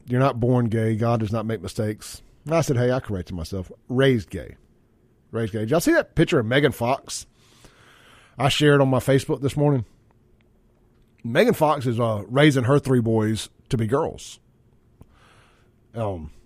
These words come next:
pretty disturbing. Reagankin says, "The L G B T Q Y, Y, Y, Y, Y, oh, God, Y community is not being threatened. That group is exploiting this woke, politically correct age of offensiveness.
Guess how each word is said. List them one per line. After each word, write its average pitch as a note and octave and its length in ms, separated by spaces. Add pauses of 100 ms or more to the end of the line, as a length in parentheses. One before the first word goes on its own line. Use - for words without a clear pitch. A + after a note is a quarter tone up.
(760)
pretty F#3+ 180
disturbing. - 540 (1700)
Reagankin D3+ 540
says, B2 640 (1000)
"The B2+ 120
L D3 180
G C#3+ 160
B C#3 180
T C#3 220
Q C#3 360
Y, C3 380
Y, C3 160
Y, C3 160
Y, B2+ 140
Y, B2+ 340
oh, C3+ 400 (300)
God, B2 340
Y B2 500
community B2+ 440
is A#2+ 380 (200)
not C3 360
being A#2+ 240
threatened. F2 520 (800)
That C#3+ 240
group C#3+ 280
is A#2+ 120
exploiting D3+ 800
this B2 200
woke, C3 520
politically C3+ 580
correct B2+ 420
age B2 360
of G#2 120
offensiveness. G2 760